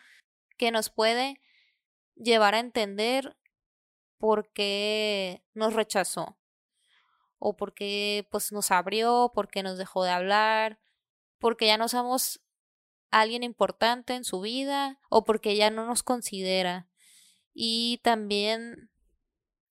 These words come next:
eso mismo nos lleva a pensar en muchas expectativas sobre nosotros mismos. O sea, todo eso de estar nosotros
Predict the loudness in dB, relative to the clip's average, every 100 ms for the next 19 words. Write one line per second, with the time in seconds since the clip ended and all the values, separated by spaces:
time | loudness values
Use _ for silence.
0 | _ 0 2 2 0 -2 -2 0 -2 -2
1 | 0 2 0 -2 _ _ _ _ 0 2
2 | -2 -4 -2 2 2 2 0 -8 _ _
3 | _ _ _ _ _ _ _ _ 0 2
4 | 0 0 2 2 0 0 0 0 -2 -2
5 | 0 2 2 0 0 -6 -8 -4 -6 -4
6 | -8 -8 -12 -16 -20 _ _ _ _ _
7 | _ _ -4 0 2 0 0 2 4 4
8 | 2 0 2 2 0 -6 _ _ -8 -4
9 | -2 -2 -4 -6 _ -6 -4 -4 -4 -4
10 | -6 -6 -2 -2 -2 -8